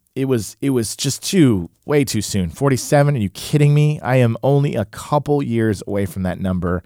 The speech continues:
and it just blows my mind to think of somebody, um,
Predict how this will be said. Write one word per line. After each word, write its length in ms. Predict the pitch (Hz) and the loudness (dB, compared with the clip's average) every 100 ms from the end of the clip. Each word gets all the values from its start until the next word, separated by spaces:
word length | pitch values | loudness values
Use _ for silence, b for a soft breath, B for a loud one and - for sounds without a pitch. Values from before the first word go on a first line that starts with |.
| b b b b b b | b b b b b b
and 160 | 110 | 0
it 60 | 110 | 2
just 240 | 110 107 | 0 0
blows 260 | 113 120 107 | 2 2 2
my 120 | 110 | 0
mind 260 | 101 101 92 | 0 0 0
to 60 | |
think 200 | 92 98 | -2 -4
of 80 | 98 | -4
somebody, 500 | - 101 95 92 90 | -4 -2 0 -2 -4
um, 600 | 95 90 87 85 85 87 | -4 -2 -2 -4 -6 -8